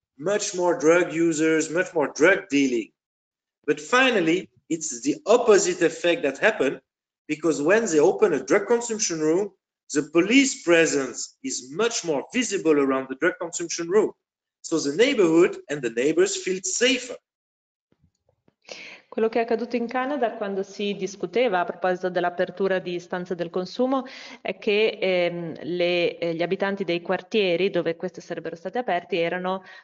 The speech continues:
Speaker 2: molto spaventati da questa prospettiva perché, eh, immaginavano una, ehm, un incremento di criminalità e così.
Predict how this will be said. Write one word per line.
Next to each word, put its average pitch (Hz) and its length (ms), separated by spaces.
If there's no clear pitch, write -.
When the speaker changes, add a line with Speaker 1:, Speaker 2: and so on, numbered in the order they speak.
Speaker 2:
molto 175 220
spaventati 202 640
da 165 120
questa 170 240
prospettiva 196 760
perché, 196 540
eh, 170 360
immaginavano 175 960
una, 170 460
ehm, 156 680
un 180 120
incremento 170 560
di 160 840
criminalità 170 960
e 160 160
così. 160 280